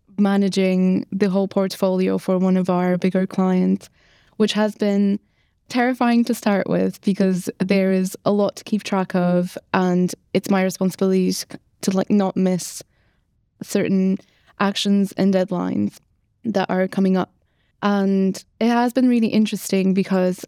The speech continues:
I get to see a lot of different cases develop week after week at different stages. And I have this overview of the lifetime that a case might have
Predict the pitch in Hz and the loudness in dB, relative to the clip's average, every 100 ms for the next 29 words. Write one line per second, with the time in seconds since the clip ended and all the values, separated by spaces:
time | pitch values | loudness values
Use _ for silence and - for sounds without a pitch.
0 | - 202 202 202 214 202 - 190 185 190 | -4 0 0 0 -4 -4 0 2 2 -2
1 | - _ _ _ _ _ _ 202 202 226 | -6 _ _ _ _ _ _ 0 0 0
2 | 214 226 214 196 196 185 - 185 202 - | -2 0 0 0 0 -2 -4 -4 -4 -10
3 | 190 208 196 190 190 - _ 202 208 - | -2 0 2 0 -2 -4 _ 0 0 -2
4 | 190 190 - 196 196 - 208 - _ _ | -2 -2 -2 0 2 0 -2 -10 _ _
5 | _ 196 196 202 202 202 190 - 196 190 | _ -4 -2 -2 0 0 0 0 0 0
6 | 208 233 285 - _ _ _ _ _ 208 | 0 0 -2 -8 _ _ _ _ _ 2
7 | 202 196 208 214 202 202 - 196 214 202 | 2 2 0 0 -2 -6 -2 0 0 0
8 | 190 185 180 190 202 208 _ _ _ 190 | -2 0 0 0 -2 -4 _ _ _ -2
9 | 185 - _ _ 202 208 202 208 - 185 | -2 -10 _ _ 0 2 2 -2 0 0
10 | 180 180 185 190 185 185 196 190 185 180 | 2 0 -2 -2 -2 0 0 0 0 0
11 | 180 180 | 0 0